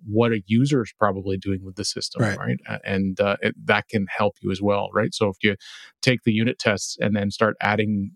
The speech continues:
Speaker 1: uh, print statements or debug, uh,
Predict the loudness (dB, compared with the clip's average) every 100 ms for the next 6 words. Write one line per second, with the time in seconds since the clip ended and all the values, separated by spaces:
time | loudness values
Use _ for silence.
0 | -2 0 0 2 2 4 2 2 0 0
1 | 0 0 0 2 2 2 -2 -10 -2 0
2 | 2 0 -2